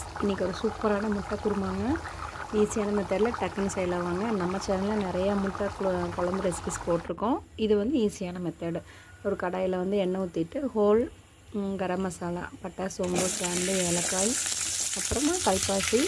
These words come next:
பிரியாணி எல்லாம் எல்லாம் சேர்த்துக்கிறேன். அது பொரிஞ்சதுக்கப்புறமா நீல வாக்கில் கட் பண்ண ரெண்டு பெரிய வெங்காயம், ரெண்டு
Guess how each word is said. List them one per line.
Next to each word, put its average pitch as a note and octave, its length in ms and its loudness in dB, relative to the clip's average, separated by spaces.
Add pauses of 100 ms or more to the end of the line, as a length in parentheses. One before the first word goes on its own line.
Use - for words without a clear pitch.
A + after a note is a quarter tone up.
(180)
பிரியாணி F#3 420 2
எல்லாம் E3 180 2 (400)
எல்லாம் F#3 240 0
சேர்த்துக்கிறேன். F#3 460 0
அது C#4 180 2
பொரிஞ்சதுக்கப்புறமா G3 800 2 (460)
நீல G#3 220 4
வாக்கில் G3+ 280 4
கட் - 220 2
பண்ண G3+ 260 4 (140)
ரெண்டு G3 320 2
பெரிய F#3+ 220 2
வெங்காயம், G3 520 2 (920)
ரெண்டு B3+ 240 6